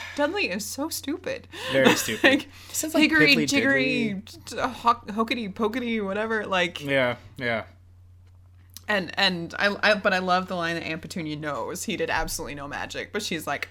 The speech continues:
Speaker 2: "Uh-uh, you were still messing with my son, so
Speaker 1: Right?
Speaker 2: here's an entire afternoon's worth of chores."
Speaker 1: I
Speaker 2: Um,
Speaker 1: thought that was, like,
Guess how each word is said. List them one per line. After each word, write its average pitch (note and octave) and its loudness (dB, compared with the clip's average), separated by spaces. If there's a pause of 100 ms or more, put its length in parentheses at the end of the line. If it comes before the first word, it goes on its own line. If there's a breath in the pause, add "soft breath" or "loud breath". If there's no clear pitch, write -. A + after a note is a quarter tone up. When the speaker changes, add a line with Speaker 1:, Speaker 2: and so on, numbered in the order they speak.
Speaker 2:
"Uh-uh, D3+ 2
you E3+ -6
were E3 -2
still G3 -2
messing D#3+ -2
with C#3+ -12
my C3+ -6
son, A#2+ -4
so A#2+ 0
Speaker 1:
Right? C3 8
Speaker 2:
here's G3+ 8
an G3 -2
entire E3+ -2
afternoon's C#3+ -6
worth C#3+ -10
of - -14
chores." - -8 (580 loud breath)
Speaker 1:
I D#3+ 2
Speaker 2:
Um, B2 -2
Speaker 1:
thought D4 2
that F#3+ 2
was, D3+ 0
like, B2 0